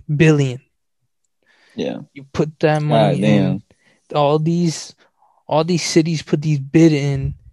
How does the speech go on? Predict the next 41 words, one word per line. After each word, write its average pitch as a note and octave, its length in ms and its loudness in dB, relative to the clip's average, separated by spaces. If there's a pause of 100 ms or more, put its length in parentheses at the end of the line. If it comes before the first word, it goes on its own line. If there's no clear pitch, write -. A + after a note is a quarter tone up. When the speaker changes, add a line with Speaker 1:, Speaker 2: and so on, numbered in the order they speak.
(160)
Speaker 1:
just D#3 240 0
so D3+ 140 -4
they C#3+ 160 -2
can C#3 140 -4
have C#3 300 0
a C#3 40 -2
team. B2+ 340 -8
That's C3+ 200 -4
how C#3 140 0
the C3+ 80 -2
N C3+ 140 -4
B C3 160 0
A - 40 0
makes C3+ 300 -10
their C3+ 120 -6
money C3 320 -8
in B2+ 300 -14
from C3 220 -12
that. C3 280 -14 (640)
Um, C3+ 600 -4 (1300)
and C3+ 540 -4 (800)
it's, - 180 0
it's G#3 180 4
a C4 60 4
big D#3 280 0
mess, B2 260 -6
bro. C3 140 -8
I'm, D3+ 260 -2
I'm D3+ 160 0
going D#3+ 200 2
off A2+ 60 2
the A2 60 2
Speaker 2:
Yeah. A2 80 0
Speaker 1:
top D3 120 2
of C3+ 60 -6
my B2+ 120 -4
head. B2 240 -6 (600)
Um, C3+ 420 -2 (300)
Speaker 2:
No, C3 200 4
no, B2 240 0
no. G#2 320 -4